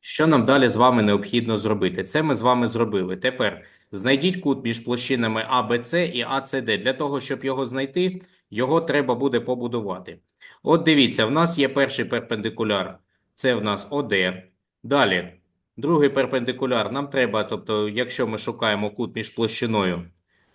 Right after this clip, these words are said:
якщо ми шукаємо кут між площиною А Д Ц і, е, А Б Ц, то нам треба побудувати перпендикуляр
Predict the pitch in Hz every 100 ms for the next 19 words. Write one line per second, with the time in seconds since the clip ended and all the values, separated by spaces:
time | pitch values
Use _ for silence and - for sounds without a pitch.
0 | _ _ 110 117 131 113 107 117 117 110
1 | 104 104 120 110 107 - 113 - 110 107
2 | 98 101 123 113 95 92 110 104 - 117
3 | 104 90 87 _ _ _ _ 127 110 90
4 | 87 - _ _ - 98 101 131 127 101
5 | 107 104 - 156 180 185 139 127 151 147
6 | 139 123 123 120 123 123 117 107 107 98
7 | 120 123 110 120 127 143 175 170